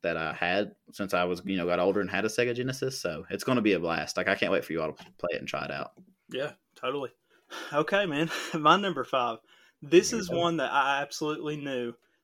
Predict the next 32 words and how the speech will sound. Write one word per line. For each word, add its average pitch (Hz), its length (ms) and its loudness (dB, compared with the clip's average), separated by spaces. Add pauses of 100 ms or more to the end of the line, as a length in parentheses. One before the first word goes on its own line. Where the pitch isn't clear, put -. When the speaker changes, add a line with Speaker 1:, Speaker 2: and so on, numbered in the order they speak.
(100)
Speaker 2:
that 131 200 2
would 135 160 -4
not 135 240 -6
be 139 100 -4
on 139 180 -6
your 139 140 -6
list. 120 460 -4
And 143 200 -4
I 143 120 2
don't 170 160 2
even 147 140 -2
think 139 260 -6
it 123 80 -6
would 127 160 -8
be 131 180 -4
on 123 400 -6
the 143 140 -8
majority 135 400 -4
of 120 80 -4
people's 110 320 -8
lists. 110 420 -8 (460)
My 143 100 4
number 165 220 6
five 156 280 6
is 135 100 -8
the 143 100 -4
Nintendo 135 540 -4
Wii. 113 320 -4 (440)
<laughs> 466 560 0 (480)
Speaker 1:
The 98 160 4
Wii? 151 540 8
Speaker 2:
Um, 151 180 -4